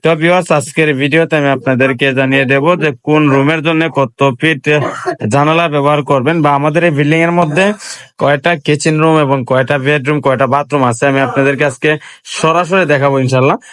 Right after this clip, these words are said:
তো প্রথম আপনাদেরকে একটা জিনিস আমি দেখাইতে চাই। এখানে দেখেন তিন স্টেপের একটি সিঁড়ি করা হয়েছে, আহ, যে সিঁড়িগুলা এখন বর্তমানে ডুপ্লেক্স বাড়ির জন্য খুবই, এ,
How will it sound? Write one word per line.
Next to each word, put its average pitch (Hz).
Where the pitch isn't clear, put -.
তো 175
প্রথম 175
আপনাদেরকে 185
একটা 180
জিনিস 147
আমি 160
দেখাইতে 135
চাই। 151
এখানে 160
দেখেন 156
তিন 175
স্টেপের 160
একটি 143
সিঁড়ি 190
করা 143
হয়েছে, 123
আহ, -
যে 147
সিঁড়িগুলা 175
এখন 147
বর্তমানে 160
ডুপ্লেক্স 139
বাড়ির 143
জন্য 147
খুবই, 170
এ, 135